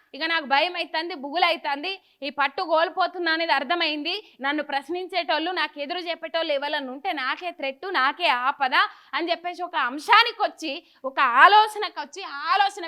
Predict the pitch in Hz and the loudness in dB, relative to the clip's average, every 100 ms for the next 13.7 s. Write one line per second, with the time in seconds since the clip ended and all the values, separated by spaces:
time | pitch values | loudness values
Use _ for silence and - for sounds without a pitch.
0 | 330 294 330 - _ - 285 381 440 440 | -6 0 0 0 _ -20 -4 6 6 6
1 | 415 302 349 480 480 415 403 415 403 349 | 0 2 4 2 -2 0 2 0 -4 -2
2 | 370 403 415 392 370 359 349 349 330 320 | -2 -2 -4 -2 -2 -2 -4 -6 -2 -2
3 | 349 330 320 311 320 302 294 285 302 370 | -2 -6 -8 -6 -6 -8 -10 -10 -10 -10
4 | 302 330 - _ - 285 330 320 320 - | -10 -12 -16 _ -12 -4 -4 -2 -4 -6
5 | 285 277 330 359 370 359 302 311 - _ | -6 0 2 2 2 0 2 2 -4 _
6 | 233 269 320 359 359 359 320 311 320 320 | -4 -2 -2 -2 -4 -6 -8 -8 -8 -4
7 | 320 311 285 320 330 330 320 294 277 269 | -4 -4 -6 -2 -2 -2 -8 -8 -8 -10
8 | 285 254 277 - _ - 320 302 339 427 | -8 0 0 0 _ -6 0 0 0 -2
9 | 415 403 381 359 311 349 392 392 427 427 | -2 -2 -2 -4 -6 0 2 2 -6 -8
10 | - _ - - 320 302 359 - 415 381 | -14 _ -12 -6 -4 -4 -8 -6 -4 -2
11 | 370 359 - 359 294 403 - _ - 339 | -2 -4 -2 -2 -2 -4 -8 _ -6 -2
12 | 339 330 381 403 415 427 349 339 330 403 | 0 0 0 0 -6 -6 -6 -6 -6 -4
13 | 359 339 370 370 320 320 | -2 -4 -4 -4 -6 -2